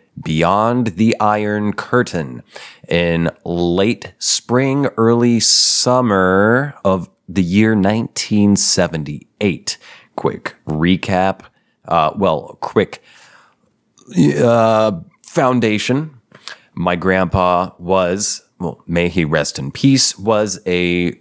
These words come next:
World War Two veteran. He served in the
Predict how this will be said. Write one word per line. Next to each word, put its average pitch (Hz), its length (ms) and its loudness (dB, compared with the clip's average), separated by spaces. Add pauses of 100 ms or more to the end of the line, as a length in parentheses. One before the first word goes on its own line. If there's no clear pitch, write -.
World 95 420 2
War 87 320 0
Two 80 720 0
veteran. 104 720 0
He 90 200 -4
served 90 640 0
in 85 260 -2
the 76 340 -4